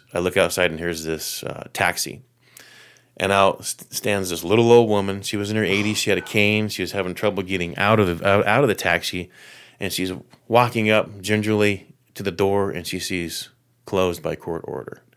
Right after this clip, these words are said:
And she just sat there, stared in awe, like, "What, what am I gonna do? This is what I need." You know, and the elderly people are looking for, for an alternative to pharmaceuticals that are,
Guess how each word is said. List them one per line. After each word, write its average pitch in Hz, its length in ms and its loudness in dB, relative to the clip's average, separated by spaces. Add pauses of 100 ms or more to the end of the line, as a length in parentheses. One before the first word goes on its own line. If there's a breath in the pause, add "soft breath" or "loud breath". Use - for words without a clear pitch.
(600 soft breath)
And 95 140 -4
she 104 80 -4
just 92 220 -2
sat 90 240 0
there, 82 380 -2 (520)
stared 90 420 -2
in 82 120 -12
awe, 90 240 -6
like, 82 180 -8
"What, 87 340 -10
what 95 140 -10
am 95 120 -10
I 92 60 -8
gonna 90 200 -10
do? 101 280 -10
This - 220 -14
is - 120 -14
what 92 160 -10
I 85 100 -8
need." 82 320 -12
You 85 80 -16
know, 80 220 -16
and 73 120 -12
the 82 100 -16 (580 soft breath)
elderly 104 320 4
people 101 260 -6
are 82 60 0
looking 90 280 -6
for, 80 280 -10 (600 soft breath)
for 87 420 -2
an 85 120 -6
alternative 82 640 -4
to 82 300 -6
pharmaceuticals 87 800 -4
that 85 120 -2
are, 82 100 -6